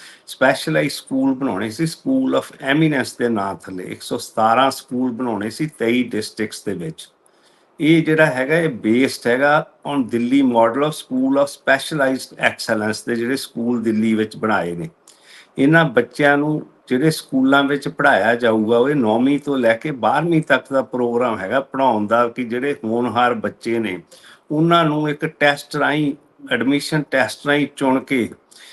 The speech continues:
ਇਹ ਸਕੂਲ ਵਿੱਚ ਦਾਖਲਾ ਦਿੱਤਾ ਜਾਵੇ ਅੱਠਵੀਂ ਤੋਂ ਬਾਅਦ।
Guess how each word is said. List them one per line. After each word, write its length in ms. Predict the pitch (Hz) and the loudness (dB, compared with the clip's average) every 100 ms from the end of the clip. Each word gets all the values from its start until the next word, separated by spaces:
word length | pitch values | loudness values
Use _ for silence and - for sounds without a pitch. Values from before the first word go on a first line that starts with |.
| - _ | -20 _
ਇਹ 160 | 143 147 | 0 0
ਸਕੂਲ 520 | - - 135 143 139 | 0 -2 2 4 4
ਵਿੱਚ 220 | 151 151 | 2 0
ਦਾਖਲਾ 500 | 127 107 107 123 127 | 2 4 4 4 2
ਦਿੱਤਾ 380 | 120 117 - 139 | 2 -4 2 2
ਜਾਵੇ 340 | 135 135 160 | 2 0 0
ਅੱਠਵੀਂ 340 | 143 - 127 117 | -2 -2 -4 -2
ਤੋਂ 200 | 120 98 | -2 -2
ਬਾਅਦ। 360 | 101 120 87 | 0 0 -2